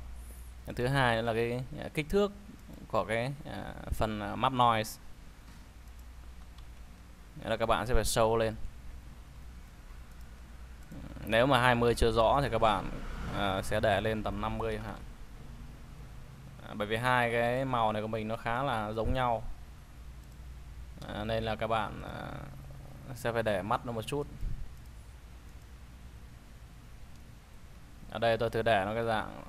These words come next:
box. Để lên một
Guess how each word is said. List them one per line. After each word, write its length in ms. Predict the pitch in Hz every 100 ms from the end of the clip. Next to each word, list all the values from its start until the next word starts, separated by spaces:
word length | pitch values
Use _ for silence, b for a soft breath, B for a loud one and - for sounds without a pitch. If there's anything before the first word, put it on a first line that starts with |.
| -
box. 180 | 131 143 - - - - - - - - - - - - - - - - - - - - - - - - - - - - - - - - - - - - - - - - - - - - - - - - - - - - -
Để 180 | 104 95
lên 200 | 104 110
một 180 | 110 107